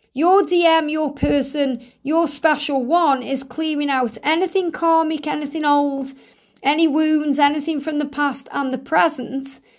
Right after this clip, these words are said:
So expect a strong wind to come in and clear out the space for union and communication. So this really resonates with yesterday's reading about the changes, five five five, things moving around, things shifting,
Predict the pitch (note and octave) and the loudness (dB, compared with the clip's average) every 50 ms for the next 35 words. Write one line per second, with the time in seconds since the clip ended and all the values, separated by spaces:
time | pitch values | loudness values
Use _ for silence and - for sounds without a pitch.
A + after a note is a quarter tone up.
0 | _ _ _ _ - - - D4+ D#4 D4 - - - - D#4+ D#4 - - - C#4+ | _ _ _ _ -10 -4 0 2 2 2 0 -2 -2 2 2 2 2 0 -4 -6
1 | - - - D#4+ D#4+ D#4+ D#4+ D#4+ D4+ D#4+ D#4+ D#4 D#4 D4 - D#4+ - - D4 C#4+ | -6 -4 0 2 2 2 2 0 -2 -2 -2 -2 -2 -4 -4 -6 -6 -4 -4 -2
2 | C#4+ C4+ C4+ C4 B3+ - - C#4+ C#4 C4+ C4+ C4 C4 C4 - B3+ - - - C4 | -2 -2 -4 -4 -6 -6 -6 -4 -2 2 2 2 2 2 -2 -8 -6 -4 -2 -2
3 | B3+ A#3 - - B3+ A#3+ A#3 C#4 C#4+ C#4 C#4 C#4+ C4 - - - C4 B3 A3 - | -2 -4 -6 -8 -8 -6 -2 -2 -2 -2 -2 -4 -6 -8 -8 -8 -6 -6 -8 -6
4 | - B3+ B3 A#3+ A#3+ A#3 - A#3+ A#3+ A3+ - - A#3 A3+ G#3 - - - B3+ A#3+ | -6 -4 -4 -4 -4 -4 -4 -4 -4 -4 -6 -8 -8 -8 -6 -4 -2 0 0 -2
5 | - - - - - _ _ _ _ _ _ - F4+ F#4+ F#4+ - E4+ F#4 F#4 F4+ | -4 -8 -20 -20 -20 _ _ _ _ _ _ 2 2 2 2 2 -2 -2 -2 0
6 | F4 F4 C#4+ D#4 D4+ D4+ D4 D4 D4+ D4 D4 C#4 C4+ C4+ - - C#4 C4+ C4 B3 | 0 0 2 2 2 2 2 0 -2 -2 -4 -4 -6 -8 -8 -4 0 0 2 2
7 | B3 - - _ _ _ - A3 A#3 D4 C#4+ C#4+ C#4+ - - B3+ D4 C#4 C4+ C4+ | 0 -4 -10 _ _ _ -8 -2 0 2 2 2 0 -4 -4 -2 0 0 0 -2
8 | - - C#4 C#4 C4+ C4 C4+ C4+ C4 - C4+ C4 B3+ - - A3+ G#3+ - - C#4 | -4 -4 -4 -2 -2 -4 -4 -4 -6 -2 0 2 2 0 -2 -6 -8 -6 -4 -2
9 | C4+ C#4 C4+ C4+ C4 C4+ C4+ C4+ B3+ - - - C4 B3 B3 A#3+ A#3+ A#3+ A#3+ A#3 | 0 0 0 0 -2 -2 -2 -4 -4 -4 -6 -6 -6 -4 -2 -4 -2 -2 -2 -2
10 | A3+ G#3+ G#3+ - C4+ C4 C4 C4 B3+ C4 B3+ A#3 - - _ _ _ _ _ _ | -2 -4 -4 -4 -2 -2 0 0 0 0 -2 -4 -8 -10 _ _ _ _ _ _
11 | _ _ _ _ _ - - - - C#4+ C#4+ C4 B3 B3 A#3 A#3 - _ _ - | _ _ _ _ _ -20 -20 -12 -8 -4 -2 0 0 0 -2 -4 -8 _ _ -8
12 | G#3+ A#3 B3 C4 B3+ A#3+ G#3+ C4+ A#3+ G#3+ G#3 G#3+ A#3+ B3 B3 B3+ B3+ B3+ B3+ A3 | -6 -4 -2 0 0 0 0 0 0 0 0 2 2 2 2 2 0 0 -2 -4
13 | - B3+ B3 A#3+ G#3 - - - B3+ B3+ B3 - - - B3+ B3+ B3+ A#3+ G#3+ - | -4 -4 -4 -4 -4 -6 -4 -2 -2 -2 -2 -4 -8 -8 -6 -4 -4 -4 -6 -8